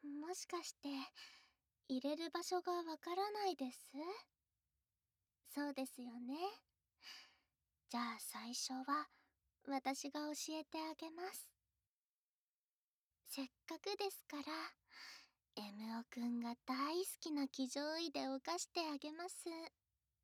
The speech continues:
<laughs> 興奮しちゃいますね。このおちんちん、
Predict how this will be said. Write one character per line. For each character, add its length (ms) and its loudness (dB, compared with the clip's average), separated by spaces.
<laughs> 480 -2
興 200 4
奮 280 -4
し 100 -2
ち 100 0
ゃ 80 6
い 80 2
ま 120 4
す 140 -4
ね。 240 -6
こ 140 -6
の 320 -2
お 40 -2
ち 140 2
ん 180 6
ち 260 -2
ん、 60 -6